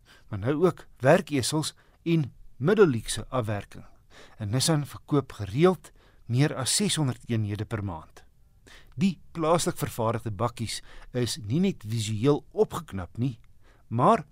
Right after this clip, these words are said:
omvattend opgradeer in terme van rygerief, tegnologie en veiligheid. Ek het die top agterwiel aangedrewe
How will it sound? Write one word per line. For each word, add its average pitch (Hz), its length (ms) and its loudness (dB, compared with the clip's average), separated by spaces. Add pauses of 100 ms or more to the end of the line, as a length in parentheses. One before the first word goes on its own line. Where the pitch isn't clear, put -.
(100)
omvattend 190 560 -2
opgradeer 113 720 -2 (320)
in 123 180 -2
terme 131 340 2
van 117 200 -4
rygerief, 117 680 -2 (340)
tegnologie 127 720 -2 (300)
en 147 160 0
veiligheid. 151 720 0 (840)
Ek 190 120 0
het 190 80 0
die 190 160 0
top - 240 4
agterwiel 156 520 0
aangedrewe 113 640 -2